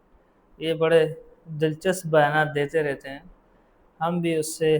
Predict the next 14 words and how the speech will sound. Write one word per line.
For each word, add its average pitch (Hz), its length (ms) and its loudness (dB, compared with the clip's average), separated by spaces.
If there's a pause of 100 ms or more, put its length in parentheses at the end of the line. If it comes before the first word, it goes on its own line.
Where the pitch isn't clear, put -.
لطف 151 340 -6
اندوز 151 400 2
ہوتے 143 280 -6
ہیں، 147 120 -6
آپ 147 180 0
بھی 151 160 -4
لطف 151 360 -6
اندوز 143 340 -6
ہو 135 140 -8
جائیں۔ 139 240 -12 (1500)
لیکن، 170 680 -2
آ، 139 1080 -2
آج 151 300 -2
ہم 160 160 -4